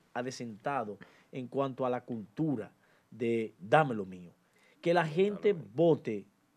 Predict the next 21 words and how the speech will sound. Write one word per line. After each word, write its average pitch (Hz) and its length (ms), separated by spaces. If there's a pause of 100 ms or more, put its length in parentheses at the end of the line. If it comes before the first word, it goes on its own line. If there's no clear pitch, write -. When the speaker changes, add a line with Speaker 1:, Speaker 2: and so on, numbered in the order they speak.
(180)
Speaker 1:
por 131 220
el 135 220 (280)
político 147 760
que 139 140
representa 131 1000 (760)
la 160 200
continuidad 135 840
del 117 160
crecimiento 117 680
macroeconómico, 113 1000 (240)
la 160 260
continuidad 131 680
de 120 120
que - 80
el 117 100
país 131 500 (200)
vaya 151 480
hacia 135 220
un 160 180
avance 139 600 (180)
real, 180 640